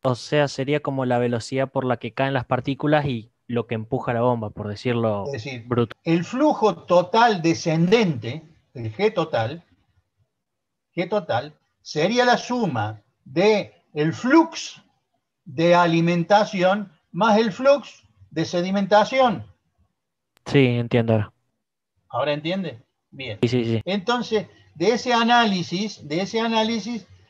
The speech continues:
Speaker 2: tiene, llega a una, a un diseño que dice que el área, el área es directamente proporcional al caudal, ¿sí? Por la concentración del caudal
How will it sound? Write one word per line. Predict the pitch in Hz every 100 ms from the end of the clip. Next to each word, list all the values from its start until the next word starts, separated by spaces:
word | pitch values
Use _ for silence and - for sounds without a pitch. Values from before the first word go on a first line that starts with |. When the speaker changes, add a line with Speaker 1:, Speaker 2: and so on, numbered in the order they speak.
| _ _
Speaker 2:
tiene, | 202 226 226 214 220 180
llega | 175 220 214 202
a | 170 175
una, | 196 220 202 196 - 180
a | 175
un | 202 214
diseño | 202 180 214 202 214
que | 190 170
dice | 175 202 170
que | 147 135
el | 143
área, | 226 262 165 156 185 - _ _ _
el | 107
área | 160 220 180 113 - 175 _ _ _ _ -
es | 208 220 - _ _ _ _
directamente | 147 185 202 208 220 208 208
proporcional | 202 190 196 202 190 -
al | 160 160 -
caudal, | 165 165 170 214 247 180 208 196 _
¿sí? | - 143
Por | 170 147
la | 135 131
concentración | 143 139 143 127 127 123 113 220 214
del | 143 113
caudal | 156 170 165 175 190